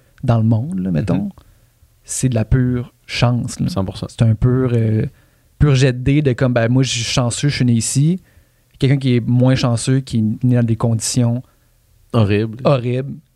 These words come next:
Speaker 1: ou qui est délai des, des, des, des cartes de la vie vraiment horribles.
Speaker 2: Mhm.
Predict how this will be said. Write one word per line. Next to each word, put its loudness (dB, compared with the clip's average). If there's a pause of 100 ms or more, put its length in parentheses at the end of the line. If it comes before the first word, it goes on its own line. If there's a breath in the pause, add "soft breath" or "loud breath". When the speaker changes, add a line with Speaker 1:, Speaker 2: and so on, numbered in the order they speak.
(280)
Speaker 1:
ou -2
qui -4
est -2
délai -2
des, 2
des, 0
des, -2 (460)
des -2
cartes -2
de -4
la 2
vie 2
vraiment 0
horribles. 0
Speaker 2:
Mhm. -4